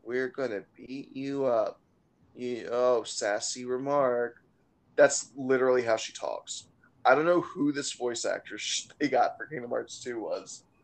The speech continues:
but it was not the same voice actress in the other games. In Kingdom Hearts one, she sounds fine.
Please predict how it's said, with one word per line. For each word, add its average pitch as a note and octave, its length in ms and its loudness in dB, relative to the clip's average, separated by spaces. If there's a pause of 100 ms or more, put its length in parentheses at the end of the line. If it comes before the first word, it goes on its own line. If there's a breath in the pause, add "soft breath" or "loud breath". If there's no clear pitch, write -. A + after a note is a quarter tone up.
(160)
but B2+ 80 -8
it A#2+ 100 -2
was A#2+ 180 -6
not B2+ 380 2
the C3+ 60 -8
same A#2+ 380 -4
voice A2 280 -4
actress - 480 -8
in A2+ 180 -8
the G#2 120 -6
other G2 180 -4
games. - 580 -16 (2500)
In - 60 -20
Kingdom F3 240 -2
Hearts E3+ 260 4
one, D3 180 2
she C3+ 140 -8
sounds B2 300 -4
fine. E2+ 320 0